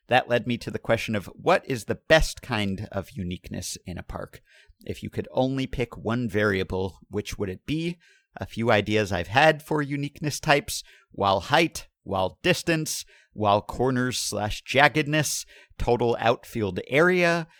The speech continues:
total foul territory area, ground rules, for example, the catwalks at the Trop or Wrigley Ivy, unique seating, for example, fans at field level behind the outfield wall or a hot tub,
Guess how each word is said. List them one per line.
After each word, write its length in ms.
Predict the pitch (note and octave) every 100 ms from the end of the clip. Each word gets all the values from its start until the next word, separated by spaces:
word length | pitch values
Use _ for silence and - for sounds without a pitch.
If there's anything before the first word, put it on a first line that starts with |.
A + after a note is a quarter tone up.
| _ -
total 320 | G#2+ G2 F2+
foul 340 | - G2+ E2+ -
territory 720 | - F3+ G3 - F3 E3+ E3
area, 560 | D3+ D#3+ D#3 D3+ D3+ D3+ - _ _
ground 380 | - G#2 B2 B2+
rules, 480 | B2+ B2+ C3 C3 -
for 140 | - F#2+
example, 600 | - F#2 - G2 F#2+ -
the 60 | F#2
catwalks 600 | - A2 - G2 - -
at 120 | -
the 60 | -
Trop 440 | - C#3+ C3 -
or 160 | G2 E2
Wrigley 420 | G2+ G#2+ G#2+ G2
Ivy, 540 | G#2+ B2+ A#2 C3 C3 _ - - _ -
unique 420 | G#2 A#2 D3 -
seating, 640 | - - G#3 G3 G3+ G#3+ - _ _
for 80 | -
example, 400 | A#2 - A2+ A#2+
fans 380 | A2 A#2 G#2+ G#2+
at 140 | G2+ -
field 360 | - G2+ G2
level 260 | G2+ F#2+ G2+
behind 340 | F#2+ F2+ F2
the 120 | F2
outfield 460 | F2 - - F#2+ -
wall 340 | E3 E3+ E3+ D#3+
or 160 | A#2 -
a 40 |
hot 300 | D#3 D#3+ - -
tub, 320 | D3+ D3